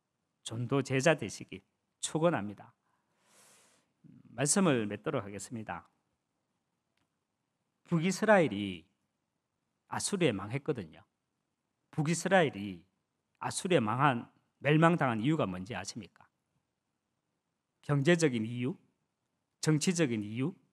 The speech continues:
때문이 아니라 성경에서는 우상 숭배 때문이라 했습니다. 하나님의 백성인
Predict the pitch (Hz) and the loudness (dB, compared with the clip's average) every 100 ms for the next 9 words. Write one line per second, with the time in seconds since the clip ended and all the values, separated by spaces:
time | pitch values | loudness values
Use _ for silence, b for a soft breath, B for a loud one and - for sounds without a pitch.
0 | _ _ _ _ 165 165 151 95 131 104 | _ _ _ _ 4 4 4 0 -2 -4
1 | 95 92 _ _ _ _ _ _ _ - | -6 -10 _ _ _ _ _ _ _ -2
2 | 190 185 196 139 - 113 113 95 - _ | 0 2 2 0 -2 -4 -4 -6 -12 _
3 | _ _ _ 156 175 185 180 165 214 214 | _ _ _ 0 0 0 -2 -2 -2 0
4 | 160 - 143 151 110 113 151 _ - 120 | -2 -2 0 0 0 -4 -4 _ -8 -6
5 | 151 95 - _ _ _ _ _ _ _ | -6 -10 -14 _ _ _ _ _ _ _
6 | _ _ _ _ _ _ _ - 220 202 | _ _ _ _ _ _ _ 0 4 6
7 | 165 139 123 160 160 160 120 120 107 92 | 6 4 4 0 0 0 0 0 -2 -6